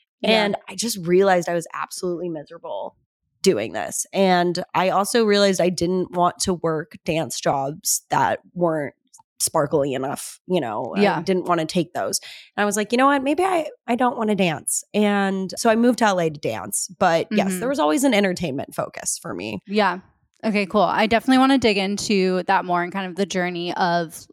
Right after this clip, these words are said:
Speaker 1: like, making it as an actor. But I wanna first go more into the it girl persona, the it girl vibe, the it girl definition.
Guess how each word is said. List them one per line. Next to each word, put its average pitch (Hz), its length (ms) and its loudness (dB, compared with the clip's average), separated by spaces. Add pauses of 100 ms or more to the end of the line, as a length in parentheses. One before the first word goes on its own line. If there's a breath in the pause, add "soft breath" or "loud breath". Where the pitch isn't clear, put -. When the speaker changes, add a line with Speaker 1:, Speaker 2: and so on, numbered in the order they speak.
(140)
Speaker 1:
like, 185 220 -4 (300)
making 180 460 0
it 160 280 -2
as 170 380 0
an - 140 -6
actor. 175 500 -2 (380 loud breath)
But 202 220 2
I 214 80 -2
wanna 220 480 2
first 196 480 0 (260)
go 190 280 2
more 185 300 0
into 175 600 -2
the 196 280 -8
it 180 200 -8
girl 175 540 4 (180)
persona, 175 500 2
the - 160 -6
it 190 80 -6
girl 180 260 2
vibe, 170 320 0
the - 120 -4
it 180 80 -6
girl 185 160 2
definition. 175 800 -2